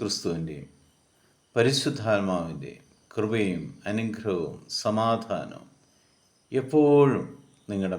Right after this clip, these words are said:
മേലുണ്ടായിരിക്കട്ടെ. നമ്മളെ ദൈവം ഏൽപ്പിച്ച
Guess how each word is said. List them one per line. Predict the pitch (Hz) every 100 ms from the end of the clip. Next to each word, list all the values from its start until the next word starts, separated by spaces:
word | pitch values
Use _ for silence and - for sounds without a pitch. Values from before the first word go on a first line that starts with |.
| 87
മേലുണ്ടായിരിക്കട്ടെ. | 87 82 82 80 80 78 78 - - - _ _ _ _ _ _ _ _ _ _ _ _ _ _ _ _ _ _ _ _ _ _ _ _ _ _ _ _ _ _ _ _ _ _ _ _ _ - 120
നമ്മളെ | 131 139 131 131
ദൈവം | 131 135 131 127
ഏൽപ്പിച്ച | 120 - 120